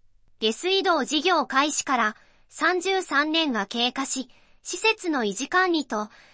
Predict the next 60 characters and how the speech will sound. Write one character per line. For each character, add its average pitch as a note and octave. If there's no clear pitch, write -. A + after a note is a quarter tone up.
老 D4+
朽 F#4
化 C#4+
対 D#4
策 E4+
の E4
改 E4
築 -
更 -
新 E4
を E4+
進 -
め F#4
て F4+
い C#4+
く A#3+
必 A#3
要 E4
が D4
あ C#4+
り D4
ま D4+
す。 -
し -
か C#4
し、 A3+
今 E4+
後、 F4+
一 -
人 F4+
当 E4+
た G4
り F#4+
の D4
費 A#3+
用 D#4+
負 -
担 D#4
が F#3
大 G#4+
き G#4+
く E4+
な C#4+
っ C#4
て -
い F3+
き B3+
ま C4+
す。 -
そ -
の C4
た D4+
め、 D#4
管 F#4+
理 G#4+
費 G4
の D4
削 B3+
減 C#4+
や、 C#4+